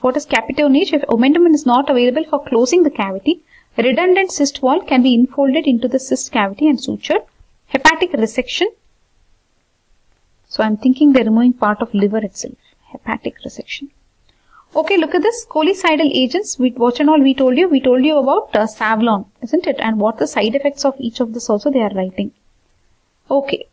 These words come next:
sodium hypochlorite, obviously you give sodium, you will become, cause hypernatremia. Hypertonic saline, you will give saline and sodium chloride, hypernatremia. Easy. Okay. Now finally, what will happen if the hydatid cyst is, uh,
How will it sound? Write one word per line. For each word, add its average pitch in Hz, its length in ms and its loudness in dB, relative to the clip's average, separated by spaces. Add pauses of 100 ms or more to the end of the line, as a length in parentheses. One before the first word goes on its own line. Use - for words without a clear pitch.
(100)
sodium 294 360 0
hypochlorite, 320 600 2
obviously 302 480 0
you 302 140 2
give 294 120 0
sodium, 277 420 0
you 302 100 2
will 254 80 0
become, 269 280 -2 (120)
cause 294 240 0
hypernatremia. 214 960 0 (800)
Hypertonic 330 500 0
saline, 277 440 2
you 262 80 4
will 233 80 0
give 330 100 0
saline 262 340 2
and 277 80 2
sodium 240 320 0
chloride, 233 300 0
hypernatremia. 202 960 -4 (160)
Easy. 311 320 -2 (1120)
Okay. - 320 -4 (640)
Now 320 80 2
finally, 381 440 0
what 277 220 2
will 349 100 2
happen 302 360 0
if 294 160 -2
the 302 80 -2
hydatid 294 520 -2
cyst - 440 -6
is, 285 240 -10
uh, 214 160 2